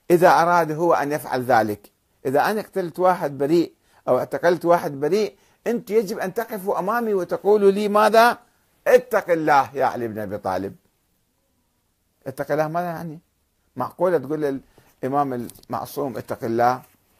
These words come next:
اتق الله، أنت مخطئ، اتق الله، بطل من عمل الموقف مالك". أكو واحد الآن يذهب إلى أحد المراجع أو إلى مثلًا زعيم سياسي يقول له: "اتق الله".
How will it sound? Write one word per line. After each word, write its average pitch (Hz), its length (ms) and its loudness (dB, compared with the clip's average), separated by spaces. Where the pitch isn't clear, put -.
اتق 143 220 -12
الله، 196 220 -6
أنت 185 140 -6
مخطئ، - 440 -8
اتق - 260 -10
الله، 175 260 -2
بطل 175 340 -6
من 160 320 -8
عمل 147 200 -4
الموقف 127 420 -6
مالك". 113 320 -6
أكو 175 180 2
واحد 208 260 4
الآن 180 460 -2
يذهب 165 280 -2
إلى 151 280 0
أحد 156 200 -8
المراجع 139 580 -4
أو 127 180 0
إلى 123 220 2
مثلًا 123 380 -6
زعيم 147 360 -2
سياسي 156 420 -2
يقول 156 160 -4
له: 175 80 0
"اتق 202 260 -8
الله". 208 360 2